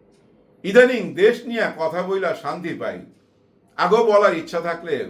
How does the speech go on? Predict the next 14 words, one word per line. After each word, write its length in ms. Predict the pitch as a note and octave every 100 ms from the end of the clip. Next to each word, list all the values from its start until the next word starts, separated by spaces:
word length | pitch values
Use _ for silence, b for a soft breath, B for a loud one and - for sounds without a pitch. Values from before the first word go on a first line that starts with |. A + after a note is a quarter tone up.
| G2+
বলতে 300 | D#3+ F#3 F3
পারি 260 | A#2 F#2 F2+
নাই, 320 | E2+ D2+ C#2+ F2+
ভয়ে 280 | C3 E3+
বলতে 340 | E3+ E3 E3 C#3
পারি 260 | G2 E2
নাই। 240 | - - - _ b b b -
আমাদের 320 | D#3 F#3 G3
এই 120 | F#3+
স্বাধীনতাটা 680 | - D#3+ F3+ F#3+ F#3+ F3+ F3
আইনা 260 | E3+ F3
দিছে 500 | D#3 B2+ - B2 G2 - _ _ _ -
পাঁচই 400 | D3+ E3 F3+ E3+
আগস্ট 440 | C#3 C#3 A#2+